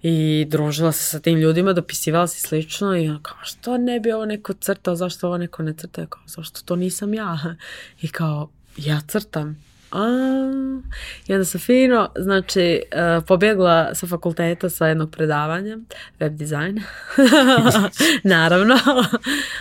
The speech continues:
ovaj, pobjegla sa tog predavanja da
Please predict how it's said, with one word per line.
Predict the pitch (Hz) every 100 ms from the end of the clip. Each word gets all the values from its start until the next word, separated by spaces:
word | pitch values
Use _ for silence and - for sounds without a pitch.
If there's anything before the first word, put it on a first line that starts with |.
| -
ovaj, | 156 165 160 156 156 170 165 165 170 170
pobjegla | - 196 208 139 175
sa | 165 170
tog | 190 185
predavanja | - 165 160 165 180 202 190 170 - -
da | 175 180 175 175 175 170 170